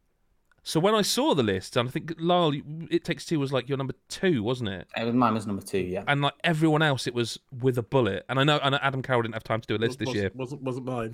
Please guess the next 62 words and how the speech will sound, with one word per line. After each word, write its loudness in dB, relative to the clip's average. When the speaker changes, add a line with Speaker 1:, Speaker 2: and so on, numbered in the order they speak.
Speaker 3:
It -8
was -10
my -4
number -4
two 0
as 0
well. -4
Speaker 2:
Was 4
Speaker 3:
But -
yeah, 8
Speaker 2:
it 0
your 0
two 2
as 4
Speaker 3:
yeah, 12
Speaker 2:
well? 10
Speaker 3:
but 8
Speaker 1:
It -
was, 12
Speaker 3:
every-, 8
Speaker 1:
it 8
was 4
one 4
or 6
Speaker 3:
it 6
was 0
Speaker 1:
two 4
Speaker 3:
everyone's 8
Speaker 1:
or, 0
Speaker 3:
one 8
or 6
Speaker 1:
yeah. 0
Speaker 3:
two. 2
Absolutely. 2
Speaker 1:
Yeah. 6
Speaker 2:
Mm. 4
Speaker 3:
Nailed 4
Speaker 1:
Like, 2
Speaker 3:
on. -6
Speaker 1:
a-, 0
Speaker 3:
Yeah. -6
Speaker 1:
and 0
I 2
think, -4
I 4
kinda 2
think 0
it's -6
remarkable 0
and -4
quite 0
cool 0
that, 0
that -2
a -8
game 2
that -6
came -2
out 2
that 0
long 2
ago -4